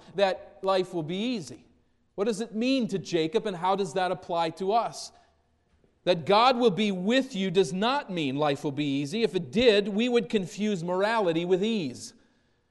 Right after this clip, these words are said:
If I do what is right, things go well with me. Simple equation. God separates virtue and reward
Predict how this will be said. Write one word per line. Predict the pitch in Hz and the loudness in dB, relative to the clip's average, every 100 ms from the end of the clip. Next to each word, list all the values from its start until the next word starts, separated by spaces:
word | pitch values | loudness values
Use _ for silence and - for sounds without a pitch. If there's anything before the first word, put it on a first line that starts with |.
| _ - | _ -4
If | 190 | 0
I | 185 | 2
do | 160 185 | 2 0
what | 165 | 0
is | 156 135 | -2 -4
right, | 151 196 233 | 0 0 -2
things | - 185 156 139 | -4 -6 -6 -4
go | 156 165 | 0 2
well | 185 214 | 2 2
with | 226 160 - | 2 -2 -4
me. | 131 120 - | -8 -8 -12
Simple | - 196 185 175 | -10 -8 -4 -4
equation. | 165 - 180 202 147 131 - - | -4 -2 -2 -2 -4 -10 -14 -16
God | 139 185 202 165 | 0 2 2 -2
separates | - - 247 247 247 202 170 143 131 | -8 0 2 2 4 6 6 2 -2
virtue | 147 127 175 175 - 190 185 185 - - | -8 0 0 0 -6 -2 -2 -2 -8 -2
and | 185 165 | 0 2
reward | 165 151 156 160 180 180 | 2 2 2 2 2 0